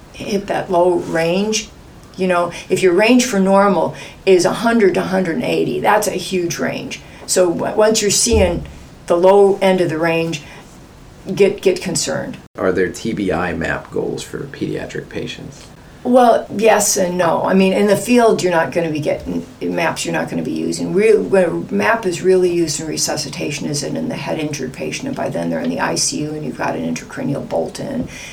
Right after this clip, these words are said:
Speaker 1: So that you, you know, the goal is to, uh, you know, your cerebral perfusion pressure is gonna be your mean arterial pressure minus the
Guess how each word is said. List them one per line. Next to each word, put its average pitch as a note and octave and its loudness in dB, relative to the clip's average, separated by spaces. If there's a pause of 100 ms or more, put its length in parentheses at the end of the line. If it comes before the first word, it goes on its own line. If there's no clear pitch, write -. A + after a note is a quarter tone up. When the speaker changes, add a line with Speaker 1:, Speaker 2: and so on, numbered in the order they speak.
Speaker 1:
So - -8
that D3 -2
you, - -2
you E3 -2
know, D3+ -2
the D#3 -2
goal F3+ 6
is E3 0
to, D#3+ 0 (140)
uh, C#2+ -14
you F3+ 0
know, A#2+ -2
your - -2
cerebral F3+ 2
perfusion D#3 -4
pressure - -4
is D3 -2
gonna D#3+ -6
be D3 -4 (300)
your D#3+ -4
mean F#3 2
arterial D#3+ -2
pressure D3+ -4 (400)
minus E3 0
the F3 -2